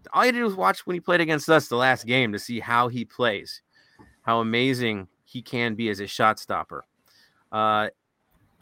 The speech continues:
fact is fact, he actually has the record for most saves in a single match in M L S. Sixteen. He did that against San Jose.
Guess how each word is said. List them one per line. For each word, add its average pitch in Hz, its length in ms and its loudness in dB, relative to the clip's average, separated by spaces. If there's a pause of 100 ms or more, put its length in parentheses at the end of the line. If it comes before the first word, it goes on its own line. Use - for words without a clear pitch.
(140)
fact 160 480 6
is 151 200 -2
fact, 156 540 2
he - 400 -6
actually 175 380 0
has 147 320 0
the 131 160 -4
record 117 560 2 (920)
for 131 140 -4
most 131 340 0
saves 143 300 0
in 120 80 -4
a 110 60 -2
single 117 400 -4
match 107 320 -4
in 92 80 -10
M 92 160 -8
L 90 160 -8
S. - 260 -12 (1040)
Sixteen. - 800 -8 (460)
He - 80 -16
did 110 140 -4
that 113 100 2
against 110 280 -2
San 113 200 0
Jose. 110 640 0